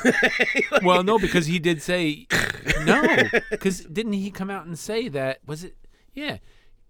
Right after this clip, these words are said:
Speaker 2: he mentioned Henry Cavill, who by the previous regime just got screwed over left and right.
Speaker 1: Oh, absolutely.
Speaker 2: And he brought that up.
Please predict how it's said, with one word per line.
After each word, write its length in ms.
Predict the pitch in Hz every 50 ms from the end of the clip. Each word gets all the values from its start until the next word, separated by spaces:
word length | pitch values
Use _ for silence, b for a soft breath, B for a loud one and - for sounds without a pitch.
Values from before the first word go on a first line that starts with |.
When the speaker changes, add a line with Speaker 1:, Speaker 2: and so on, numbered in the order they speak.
| _
Speaker 2:
he 160 | - 120 165 196
mentioned 540 | 190 170 156 156 185 240 233 - 160 143
Henry 260 | 127 139 143 147 147 127
Cavill, 520 | - 135 131 147 160 156 127 110 110 98
who 460 | 104 117 113 113 113 110 110 107 104 101
by 180 | 120 110 110
the 80 | 107 107
previous 420 | - - - 123 117 120 113 -
regime 400 | - 113 98 101 117 117 113 110
just 240 | 104 113 113 - -
got 380 | - 110 101 98 95 95 - -
screwed 400 | - - - - 139 131 127 117
over 340 | 117 117 117 104 98 98
left 280 | 98 95 104 98 - -
and 100 | 101 98
right. 180 | 98 85 76 -
Speaker 1:
Oh, 240 | - 131 92 73 - -
absolutely. 540 | - 98 90 - - - 92 98 107 - 123
Speaker 2:
And 100 | 127 127
he 60 | 147
brought 340 | 135 120 139 143 139 131 -
that 200 | - 117 117 117
up. 320 | 156 214 233 - - -